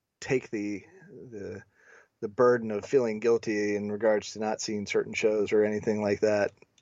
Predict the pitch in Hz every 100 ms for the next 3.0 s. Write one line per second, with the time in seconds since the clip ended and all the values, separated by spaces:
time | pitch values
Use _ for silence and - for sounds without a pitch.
0 | - 131 107 98 - 101 - 92 90 -
1 | - - 104 120 117 143 202 - 107 110
2 | 113 107 - - - - - - 113 -